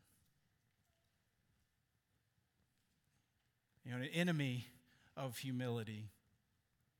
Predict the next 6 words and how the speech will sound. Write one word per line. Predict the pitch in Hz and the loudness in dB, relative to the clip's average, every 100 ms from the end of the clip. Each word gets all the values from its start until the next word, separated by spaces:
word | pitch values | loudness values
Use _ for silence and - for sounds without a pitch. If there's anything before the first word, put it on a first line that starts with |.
| _ _ _ _ _ _ _ - | _ _ _ _ _ _ _ -14
is | 113 110 | -10 -10
pride. | - 139 135 147 160 165 - - - - _ _ _ _ _ _ _ _ _ _ _ _ _ _ _ _ _ _ _ _ _ _ _ | 0 6 6 6 4 -2 -8 -14 -20 -20 _ _ _ _ _ _ _ _ _ _ _ _ _ _ _ _ _ _ _ _ _ _ _
You've | 147 151 | 0 6
heard | 170 | 8
it | 165 165 | 8 4
said, | - 170 156 | 4 8 8